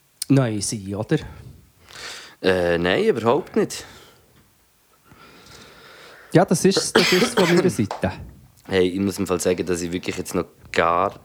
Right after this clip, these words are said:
Speaker 2: nichts geschaut habe, was irgendwie neu rausgekommen ist. Es ist ganz, ganz, ganz schlimm. Ich wüsste wirklich grad nichts und darum tue ich, glaub, irgendwie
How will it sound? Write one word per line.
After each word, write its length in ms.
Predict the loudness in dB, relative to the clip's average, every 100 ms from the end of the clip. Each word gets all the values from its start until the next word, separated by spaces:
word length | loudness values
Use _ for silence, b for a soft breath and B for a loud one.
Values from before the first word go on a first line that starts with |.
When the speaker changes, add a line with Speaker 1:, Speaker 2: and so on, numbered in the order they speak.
| -14
Speaker 2:
nichts 500 | -6 -6 -6 -10 -14 -20
geschaut 500 | -14 -12 -12 -12 -10
habe, 160 | -8 -8
was 240 | -8 -8 -8
irgendwie 400 | -10 -6 -4 -2
neu 300 | 0 -2 -2
rausgekommen 440 | -6 -10 -2 0 0
ist. 100 | -2
Es 140 | -8
ist 260 | -6 -6 -8 B B B B B B B B B B B B B B _ -6
ganz, 600 | -4 -4 -6 -6 -8 -8
ganz, 400 | -8 -8 -8 -6
ganz 280 | -6 -4 -6
schlimm. 380 | -6 -4 -4 -8 -10
Ich 120 | -10 -6
wüsste 320 | -8 -6 -10
wirklich 340 | -8 -12 -2
grad 220 | 0 2
nichts 340 | 0 0 -2 -4
und 180 | -8 -2
darum 280 | -2 -2 -4
tue 200 | -2 0
ich, 60 |
glaub, 300 | 2 0 0
irgendwie 380 | -6 -6 -4 -2